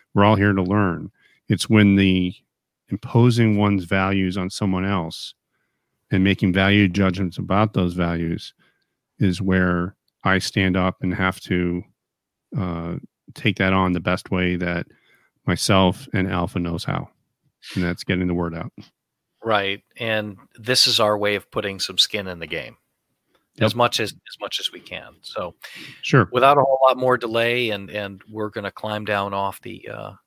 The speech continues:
Speaker 2: climb down off the soapbox now. Thanks for listening
Speaker 1: Although
Speaker 2: to
Speaker 1: we
Speaker 2: all.
Speaker 1: are, we are on top of the hill, kind of, uh, being the town crier. You know, we are the town crier, the,
Speaker 2: <laughs> Yeah.
Speaker 1: the anonymous town crier.
Speaker 2: Pretty much.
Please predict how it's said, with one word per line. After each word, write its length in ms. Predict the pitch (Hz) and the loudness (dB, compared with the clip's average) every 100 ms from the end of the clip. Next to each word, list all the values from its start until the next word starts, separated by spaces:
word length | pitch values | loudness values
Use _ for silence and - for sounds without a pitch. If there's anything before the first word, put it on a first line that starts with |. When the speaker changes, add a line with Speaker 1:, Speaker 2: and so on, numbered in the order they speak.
| - | -12
Speaker 2:
climb 240 | - 104 | -6 -4
down 180 | 101 98 | -2 -2
off 200 | 98 95 | -4 -6
the 80 | 95 | -4
soapbox 680 | - 107 - 92 85 - - | -4 -4 -4 -4 -4 -6 -8
now. 300 | 90 85 - - - _ - | -6 -8 -12 -20 -20 _ -6
Thanks 200 | 104 - | -4 -4
for 100 | 101 | -6
listening 320 | 98 - 117 | -4 2 6
Speaker 1:
Although 100 | 117 113 | 8 8
Speaker 2:
to 0 | |
Speaker 1:
we 100 | 113 | 8
Speaker 2:
all. 80 | |
Speaker 1:
are, 320 | 117 110 110 110 | 6 6 4 2
we 120 | 123 123 | 2 4
are 20 | |
on 60 | 120 | 4
top 220 | 123 110 | 4 0
of 80 | 104 | 2
the 100 | 101 | 0
hill, 260 | 87 110 98 | 4 4 4
kind 240 | - 98 98 | 2 2 2
of, 360 | 120 151 110 | 0 -4 -2
uh, 240 | 104 92 95 110 | 0 0 -2 -2
being 260 | 104 101 95 | 0 2 2
the 60 | |
town 260 | - 98 95 | 2 0 0
crier. 480 | - 92 92 80 - _ _ _ | 0 0 0 -6 -10 _ _ _
You 120 | 110 | -4
know, 80 | 92 | -2
we 160 | 87 92 | -2 -2
are 80 | 95 | -2
the 80 | 92 | -2
town 220 | 98 92 | -4 -2
crier, 220 | 95 90 | 0 0
the, 420 | 87 85 85 90 - _ - - | 0 -4 -6 -8 -14 _ -14 -14
Speaker 2:
<laughs> 360 | - - - | -20 -20 -12
Yeah. 100 | 117 - - | -10 -8 0
Speaker 1:
the 160 | 113 | 4
anonymous 480 | 101 107 110 107 98 | 6 6 6 4 4
town 220 | - 98 98 | 2 0 0
crier. 320 | 90 82 80 _ _ _ _ _ 131 | -4 -6 -12 _ _ _ _ _ -10
Speaker 2:
Pretty 220 | 120 107 | -6 -6
much. 320 | 87 69 - | -6 -10 -12